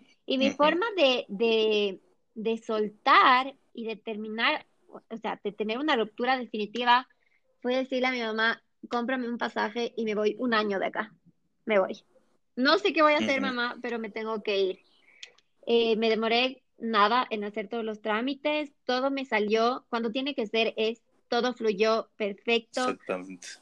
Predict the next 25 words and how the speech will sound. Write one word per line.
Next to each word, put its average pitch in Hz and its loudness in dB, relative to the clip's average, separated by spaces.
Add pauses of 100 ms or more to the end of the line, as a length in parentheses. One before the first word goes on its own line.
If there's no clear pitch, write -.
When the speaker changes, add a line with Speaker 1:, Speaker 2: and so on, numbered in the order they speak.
(140)
Speaker 1:
Todo, 247 4
o 214 -10
sea, 220 -2
todo 254 -2
fue 247 -6
perfecto 233 -6
y 233 -4
me 202 -4
fui. 208 2 (220)
Y 220 2
el 208 2
día 302 2
que 370 4
llegué, 214 4 (140)
eh, 208 0
me 214 -2
fui 214 6
a, 214 6 (160)
a 226 -4
una 226 -4
isla 233 -2
que 208 -8
se 208 -10
llama 196 -6
Malta, 214 -2